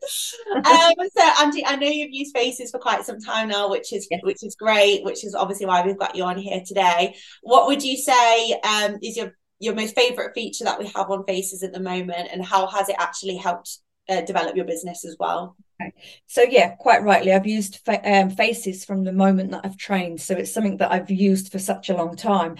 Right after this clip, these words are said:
Speaker 1: And there isn't one favorite thing. I've actually got a few favorite things.
Speaker 2: Okay,
Speaker 1: And
Speaker 2: go, go. We lo-, we love to hear it. <laughs>
Speaker 1: the first, first and foremost thing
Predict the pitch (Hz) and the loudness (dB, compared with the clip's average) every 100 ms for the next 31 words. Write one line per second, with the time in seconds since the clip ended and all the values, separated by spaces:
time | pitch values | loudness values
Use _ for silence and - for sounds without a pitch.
0 | - - - 214 214 214 202 240 269 285 | -16 -20 -6 0 0 -2 4 6 6 2
1 | 190 208 220 233 - 190 170 160 - - | -2 0 2 2 0 0 0 -2 -10 -8
2 | 175 170 214 - - 202 190 190 220 202 | -6 -2 0 0 -2 -2 -2 -2 -2 -2
3 | 190 202 202 196 196 214 247 370 - - | 2 2 2 -2 -2 -4 -2 -6 -8 -14
4 | - - 233 220 202 196 226 214 - 240 | -12 0 4 6 6 6 4 2 6 6
5 | 214 233 247 - 240 240 247 254 247 - | 6 4 0 -2 0 0 4 4 4 2
6 | 269 240 202 202 233 311 494 494 466 - | 0 2 4 6 4 6 6 8 4 2
7 | 370 - - - 415 381 339 311 320 392 | -2 -8 -6 -2 0 -2 2 4 4 2
8 | - _ _ _ - - 277 311 269 226 | -4 _ _ _ -4 4 6 4 0 -2
9 | - 240 214 185 185 - 175 165 | 8 8 8 0 -2 -6 -6 -6